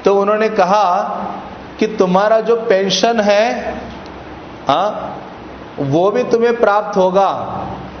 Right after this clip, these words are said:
और जो तुम्हें अभी सैलरी मिल रही है ना, वो भी मिलती रहेगी।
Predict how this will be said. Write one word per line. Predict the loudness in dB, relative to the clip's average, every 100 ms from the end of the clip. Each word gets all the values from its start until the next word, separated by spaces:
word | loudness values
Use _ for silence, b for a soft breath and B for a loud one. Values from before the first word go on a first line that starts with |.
| -16 0
और | 0 2
जो | 2
तुम्हें | 2 2 4 4
अभी | 2
सैलरी | 0 2 2 4 4 4
मिल | 2 4
रही | 4
है | 4
ना, | 2 0 -2 -4 -8 -8 2
वो | 2 4
भी | 2
मिलती | 2 0 2 2
रहेगी। | 4 4 2